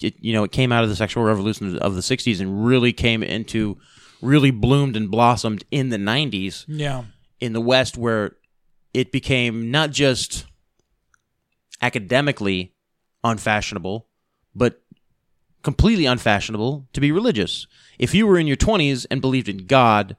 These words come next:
Speaker 2: Y-, you, then we can't believe anything else you say.
Speaker 1: Exactly.
Speaker 2: Yeah.
Speaker 1: And so now you have an entire generation that's grown up as the children of atheists and as the children of the whatever generation, um, who now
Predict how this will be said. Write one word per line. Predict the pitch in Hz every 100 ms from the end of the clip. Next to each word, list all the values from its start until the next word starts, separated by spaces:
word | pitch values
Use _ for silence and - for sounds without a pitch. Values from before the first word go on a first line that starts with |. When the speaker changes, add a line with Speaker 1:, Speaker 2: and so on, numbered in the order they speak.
| _
Speaker 2:
Y-, | 156
you, | 147 143 147 143
then | 147 147 139 139 175
we | 160
can't | 156 170
believe | 156 160
anything | 160 165
else | 175 220
you | 143
say. | - 131 - _ - -
Speaker 1:
Exactly. | 185 175 139 92 -
Speaker 2:
Yeah. | 165 156 - -
Speaker 1:
And | 165
so | - 170 156 151 147 143
now | - 143 139 135 135 135
you | 131 127
have | 117 127
an | 120
entire | 120 131
generation | 127 120 113 110 113
that's | 104
grown | 104 120 123 123
up | 117 110 - - _
as | 143 127
the | 117
children | - - 254 208 151
of | 123
atheists | - 92 - 98 190 - - - - - -
and | 131
as | 123 107
the | 104
children | - 147 127
of | 110
the | 107
whatever | 101 104 101 101
generation, | 92 92 87 90 - 127 - _ - _ _ _ _ -
um, | 104 98 92 82 _ _ _ _ _ _ _
who | 139 196 196 -
now | 151 139 139 120 123 139